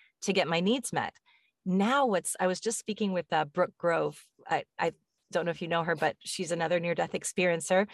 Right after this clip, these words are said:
Brooke and I were talking about how now, because of our spiritual awareness, we're able to just look at things as, "This is part of the pl-, this is sort of part of the plan."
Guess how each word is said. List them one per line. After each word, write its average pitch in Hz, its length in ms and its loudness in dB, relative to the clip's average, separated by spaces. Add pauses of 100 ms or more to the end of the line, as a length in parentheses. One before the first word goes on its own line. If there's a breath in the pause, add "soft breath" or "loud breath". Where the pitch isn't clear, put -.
Brooke 214 220 0
and 254 80 4
I 233 80 4
were 202 100 2
talking 175 380 -2
about 151 320 0
how 151 420 -2 (540)
now, 180 640 0 (420)
because 180 260 -4
of 175 100 0
our 170 120 2
spiritual 208 520 0
awareness, 160 640 -6 (1400)
we're 208 240 6
able 233 240 6
to 208 140 -4
just 185 240 -4
look 170 120 0
at - 140 -4
things 170 400 -2
as, 165 500 -2 (1040)
"This 233 300 0
is 247 120 -6
part 208 340 2
of 185 240 0
the 185 80 -4
pl-, - 200 -18
this 214 200 -6
is 226 80 -6
sort 226 120 -2
of 208 80 -6
part 190 220 -2
of 180 80 -8
the 165 80 -10
plan." - 540 -4